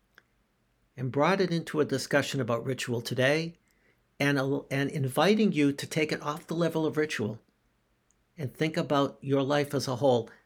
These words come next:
How do we balance between the feeling, uh, being, fulfilling the needs of every individual and yet fulfilling our own needs? How do we keep that balance?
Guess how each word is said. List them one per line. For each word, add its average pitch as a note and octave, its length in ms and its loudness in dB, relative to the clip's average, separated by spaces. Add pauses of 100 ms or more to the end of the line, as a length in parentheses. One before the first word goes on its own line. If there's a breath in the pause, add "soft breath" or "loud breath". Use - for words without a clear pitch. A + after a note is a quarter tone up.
How G3 260 -6
do G#3+ 60 0
we A3 140 0
balance F#3 600 -2 (1500)
between C#3+ 500 2
the B2 80 0
feeling, F3+ 540 4 (420)
uh, B2+ 220 -6 (200)
being, C#3+ 380 0
fulfilling G#3 720 8
the F3+ 80 4
needs F3+ 460 4
of - 240 -4 (100)
every F#3 340 6
individual C#3+ 680 0 (920)
and B2+ 180 -4
yet D3 140 -2
fulfilling D3 560 -2
our C3+ 160 -2
own C3+ 240 -2
needs? - 360 -8 (720)
How - 140 -4
do E3 80 -4
we E3 80 -4
keep - 280 -6
that C#3+ 220 0
balance? B2+ 500 -4